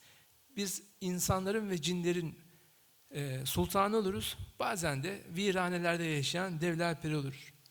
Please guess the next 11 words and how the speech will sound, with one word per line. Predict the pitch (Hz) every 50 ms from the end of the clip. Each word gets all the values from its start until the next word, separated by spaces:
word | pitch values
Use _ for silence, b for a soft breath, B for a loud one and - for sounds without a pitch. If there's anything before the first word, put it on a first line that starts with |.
| B B B B B B -
Bazen | - 294 311 302 294 302 294 285 269
mescitlere | 208 185 202 247 247 - 277 - - 240 262 269 254
varırız, | 240 233 214 208 202 208 247 240 - - - B B B B B B B B
yerlere | 170 196 208 214 202 220 226 262
kapanırız, | - - - - 175 165 156 143 143 131
secdeler | - 175 175 175 160 185 196 214
ederiz. | 208 180 147 156 147 165 196 196 - - - B B B B B B B B B B
Bazen | 190 214 220 196 185 214 202 190 185
de | 170 170 156 - - -
kiliseye | - 185 175 185 - - 196 196 202 196
gideriz, | 175 175 160 170 165 196 196 - - -